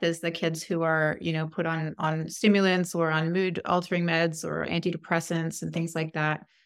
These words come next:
which is happening as young as, you know, five, six years old. I think that I, my, my world is not around medication. Like, I can't, I can't say one way or another whether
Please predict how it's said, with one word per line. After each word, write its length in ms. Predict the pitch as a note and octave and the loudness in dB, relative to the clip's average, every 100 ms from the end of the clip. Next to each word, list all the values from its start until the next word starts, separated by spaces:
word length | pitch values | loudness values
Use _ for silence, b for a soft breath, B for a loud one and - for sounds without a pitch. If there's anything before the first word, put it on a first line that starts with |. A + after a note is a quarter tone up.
| _ | _
which 180 | G#3+ A3+ | 2 6
is 120 | A#3+ | 4
happening 440 | - D4+ D#4 G#3+ F#3 | 4 4 6 4 4
as 160 | E3+ | 2
young 220 | D#3+ F3 D#3 | 0 0 -2
as, 260 | D3+ - | -4 -8
you 80 | D#3 | -6
know, 120 | D#3+ | -4
five, 320 | D#3+ E3+ D#3+ | -2 0 0
six 320 | D#3+ E3+ E3 D#3+ | -2 -6 -6 -4
years 220 | D3+ D#3 | -4 -2
old. 360 | D#3+ D3+ D#3 - _ _ _ _ - | -2 -2 -4 -10 _ _ _ _ 2
I 120 | A#3+ | 2
think 480 | A#3 E4 F#4 F4+ - _ _ | 4 4 4 2 -10 _ _
that 400 | G#3+ A#3+ A3+ - _ _ _ _ _ _ | 6 8 8 6 _ _ _ _ _ _
I, 120 | A3+ - A3+ | -2 2 6
my, 340 | A#3+ C#4 C#4+ | 8 10 8
my 400 | A#3+ B3+ C4+ D4 | 8 8 8 6
world 460 | A#3 G3+ G#3 G#3 G3 | 4 4 6 6 6
is 120 | F3+ | 2
not 220 | F#3 F3 | 2 4
around 300 | E3 D#3 D#3 | 2 2 0
medication. 560 | D#3 D3+ D#3 E3+ - D#3 | 0 -2 -4 -8 -4 -2
Like, 140 | D#3+ | 2
I 80 | F3 | 2
can't, 340 | F3 F#3 F3 - | 2 2 2 2
I 80 | |
can't 360 | F#3 - F#3 F3 | 0 2 2 2
say 440 | - E3 D#3+ D#3+ | 0 2 4 2
one 280 | D#3 E3+ E3 | 2 2 2
way 160 | D#3+ D#3 | 2 2
or 100 | D#3 | 2
another 360 | D3+ D3+ F3 | 0 0 2
whether 420 | G#3 D#3+ D3+ D3 | 2 2 0 -2